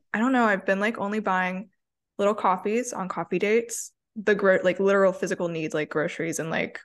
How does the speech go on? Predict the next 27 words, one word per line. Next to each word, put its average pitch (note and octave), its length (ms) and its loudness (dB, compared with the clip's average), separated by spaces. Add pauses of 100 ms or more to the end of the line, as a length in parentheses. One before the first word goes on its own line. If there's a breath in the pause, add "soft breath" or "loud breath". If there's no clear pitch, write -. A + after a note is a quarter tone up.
(120)
toiletries. A#3+ 840 0 (500 soft breath)
I A3+ 60 4
just A3 240 0
bought A3 320 0 (600)
an A3 200 -4
iPad G3+ 380 0
holder C4 460 2
because G3+ 680 -6 (140)
my G3 160 0
dingy F#3+ 420 0
one F#3+ 380 -2
from G3 260 -6
four G3 180 0
years F3+ 280 0
ago F#3+ 180 2
is F#3+ 120 -4
breaking. G3 500 -2
So, A3+ 120 0
like, A3 240 2 (640 loud breath)
I'm B3 160 0
feeling G#4 360 2
very G#3+ 680 0 (200)
fulfilled B2 520 -2
from, A3 180 2
like, A#3 180 4
not F#3+ 220 2
purchasing. G3+ 720 -4